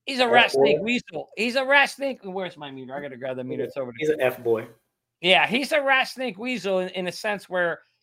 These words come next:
Speaker 1: you know, he just wants it that way because he can sell them all, right? Let's be honest.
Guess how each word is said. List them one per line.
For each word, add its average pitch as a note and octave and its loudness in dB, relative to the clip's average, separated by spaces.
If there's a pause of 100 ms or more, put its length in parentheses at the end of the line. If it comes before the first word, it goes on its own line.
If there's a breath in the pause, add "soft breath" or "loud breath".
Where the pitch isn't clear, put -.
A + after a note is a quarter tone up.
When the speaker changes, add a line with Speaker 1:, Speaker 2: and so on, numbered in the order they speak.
Speaker 1:
you F3 -4
know, E3+ 2
he C#4 -2
just B3 -6
wants F#3+ 2
it D#3 -8
that D3+ 0
way D3+ -4
because C#3+ -14
he D#3+ -10
can D3+ -18
sell C#3 -6
them A2+ -12
all, F#2+ -16
right? C3 -6 (380)
Let's A3 0
be G3 -6
honest. F3+ -4